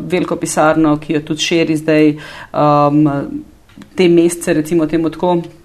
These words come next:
v, eh, Keniji, potem imamo pa kle eno manjšo pisarno, je pa v Kampali, ne, in v drugih, eh, državah, tako da, em, zakaj Uganda? Pravzaprav tudi to, da, da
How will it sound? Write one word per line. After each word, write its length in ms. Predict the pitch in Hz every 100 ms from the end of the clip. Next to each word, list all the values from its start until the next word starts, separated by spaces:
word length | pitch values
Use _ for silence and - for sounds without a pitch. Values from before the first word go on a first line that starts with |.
| _ _ _ -
v, 220 | 180 156
eh, 880 | 160 156 156 - 156 147 147 147 147
Keniji, 420 | 233 240 240 220
potem 260 | 214 214 190
imamo 200 | 175 175
pa 100 | 175
kle 140 | 175
eno 140 | 160
manjšo 360 | 165 165 165 170
pisarno, 460 | 160 156 160 156 151
je 60 |
pa 160 | 151 151
v 80 | 147
Kampali, 500 | 156 151 160 151 143
ne, 160 | 151 165 - - -
in 220 | 151 160
v 80 | 160
drugih, 460 | 147 156 151 147 -
eh, 140 | -
državah, 440 | 151 151 160 151 147
tako 200 | - 156
da, 300 | 147 147 151 - - -
em, 300 | 160 151 151 156 156 - _ - - _ - -
zakaj 440 | 202 208 220 233 247
Uganda? 360 | 208 220 214
Pravzaprav 420 | 208 220 208 208
tudi 160 | 214 214
to, 160 | 214 202
da, 320 | 185 180 170
da 140 | 170